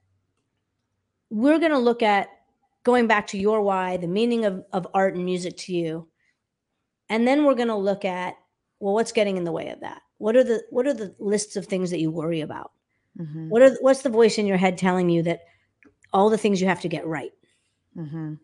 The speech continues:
Speaker 1: And at the top of that list is, you know, hitting notes, sounding good, looking weird.
Speaker 2: Yeah.
Speaker 1: These are, like, they're, everyone's got a list, and the list is the same. Here's my list of worries and concerns.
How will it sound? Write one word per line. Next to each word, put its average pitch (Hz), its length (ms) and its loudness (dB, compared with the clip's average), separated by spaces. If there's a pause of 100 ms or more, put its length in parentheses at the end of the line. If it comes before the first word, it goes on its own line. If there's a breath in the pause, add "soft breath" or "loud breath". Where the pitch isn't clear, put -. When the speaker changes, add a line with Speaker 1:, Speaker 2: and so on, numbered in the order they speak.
(340)
Speaker 1:
And 196 120 2
at 202 100 2
the 208 80 0
top 247 240 2
of 262 80 4
that 247 160 2
list 269 280 2
is, 175 280 -2
you 185 80 0
know, 156 180 -4
hitting 202 320 0
notes, 175 540 -2 (1200)
sounding 190 480 2
good, 180 280 6
looking 180 300 2
weird. 170 460 0 (500)
Speaker 2:
Yeah. 151 240 -12 (380)
Speaker 1:
These 196 200 4
are, 202 180 6
like, 190 260 -4
they're, 220 200 4
everyone's 262 380 6
got 240 140 2
a 214 60 2
list, 208 260 0
and 175 260 -4
the 196 100 -8
list 202 220 -2
is 208 100 -4
the 214 80 -8
same. 208 360 -2 (800 soft breath)
Here's 262 180 6
my 294 160 4
list 262 220 4
of 247 60 2
worries 196 320 0
and 208 100 -2
concerns. 170 580 -4